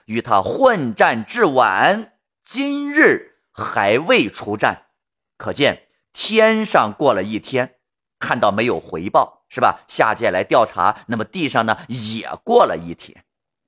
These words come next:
那么依据二，在老鼠精作了唐僧要成亲那一回，孙悟空发现此经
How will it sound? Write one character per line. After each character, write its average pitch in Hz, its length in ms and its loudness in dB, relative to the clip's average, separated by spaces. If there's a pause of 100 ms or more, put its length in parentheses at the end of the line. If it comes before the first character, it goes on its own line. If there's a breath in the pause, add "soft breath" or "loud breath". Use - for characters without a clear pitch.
(340)
那 104 120 -6
么 98 80 -4
依 139 200 -4
据 165 160 -2
二， 190 460 0 (1000)
在 151 200 0
老 143 320 2
鼠 113 240 -8
精 180 300 -10 (440)
作 240 400 2
了 147 180 2
唐 113 400 0
僧 214 300 -2 (300)
要 165 280 2
成 127 360 -2
亲 247 280 -2
那 233 80 0
一 101 140 -2
回， 69 340 -10 (560)
孙 277 300 2
悟 143 160 4
空 208 380 -2 (160)
发 196 240 2
现 127 320 -2
此 92 400 -8
经 208 340 -4